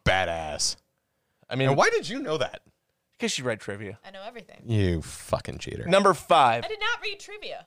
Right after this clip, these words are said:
Speaker 1: Well,
Speaker 2: Number
Speaker 1: then how the fuck did you know about Dragon Slayer?
Speaker 2: Agreed.
Speaker 3: I've seen it.
Speaker 1: I want a synopsis.
Speaker 3: I've seen
Speaker 1: Go.
Speaker 3: it. Oh, God, I haven't seen it in
Speaker 1: Yeah,
Speaker 3: probably
Speaker 1: come on,
Speaker 3: twenty
Speaker 1: bring the
Speaker 3: years.
Speaker 1: thunder. You can do it. I have faith.
Speaker 2: All right, number five. Which actress also auditioned for the role of Sarah Sanderson? It's multiple choice.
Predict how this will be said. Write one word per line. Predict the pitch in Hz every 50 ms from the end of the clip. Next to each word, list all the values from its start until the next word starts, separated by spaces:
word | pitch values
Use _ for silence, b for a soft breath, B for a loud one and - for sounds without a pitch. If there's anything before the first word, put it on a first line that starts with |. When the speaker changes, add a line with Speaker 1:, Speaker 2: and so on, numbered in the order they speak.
| _ -
Speaker 1:
Well, | - -
Speaker 2:
Number | 349 403
Speaker 1:
then | 320 381
how | 453 494
the | 466 -
fuck | 453 440 -
did | 392 370
you | 339 359
know | 381 370
about | 320 320 302 269
Dragon | 220 127 127 139 165 233 - 233 180 143
Slayer? | - - 127 117 101 90 80 - _ _ _ _ _ - - _ _ _
Speaker 2:
Agreed. | - 120 123 107 123 131 131 139 139
Speaker 3:
I've | 139
seen | 139
it. | 135 160
Speaker 1:
I | 170
want | 175 190 185
a | 180
synopsis. | - 185 180 165 165 156 - 160 156 - - - - _ _ _ _ -
Speaker 3:
I've | -
seen | 131 131 123
Speaker 1:
Go. | 160 175 165 151 139 123 98
Speaker 3:
it. | - - _ _ _ _ _ _ _ _ _ _ _ _ _ _ _ -
Oh, | - _ -
God, | - 185 175 165
I | 143 151
haven't | 190 214 175
seen | - - 156
it | 147 85
in | 87
Speaker 1:
Yeah, | - 98 92
Speaker 3:
probably | 82 -
Speaker 1:
come | - 113 107
on, | 90
Speaker 3:
twenty | 85 - 101
Speaker 1:
bring | 110
the | 117 117
Speaker 3:
years. | -
Speaker 1:
thunder. | 131 113 98 95 92 - _ _ _ _
You | - -
can | - - -
do | -
it. | - - - _ _ _ _ _ _ _ -
I | - -
have | - -
faith. | - - - - _ _ _ _ _ _ _ _ _ _ - 139
Speaker 2:
All | 135
right, | 135 131
number | 143 160 156
five. | 135 - 127 110 107 - _ _ _ _ _ _ _ 131
Which | 147 180 180 - - -
actress | 156 156 170 175 - - 151 139 131 - - -
also | - 160 185 208 - - 220 208
auditioned | 202 180 160 139 160 160 156 - 147 131 127 123 - _ _
for | - - 139
the | 127 127
role | 123 131 131 127 131 131 - -
of | 127 120
Sarah | - - 131 131 127 117
Sanderson? | - 123 120 117 113 110 - - 101
It's | 98 - -
multiple | - 107 - - 180
choice. | - - 131 131 165 -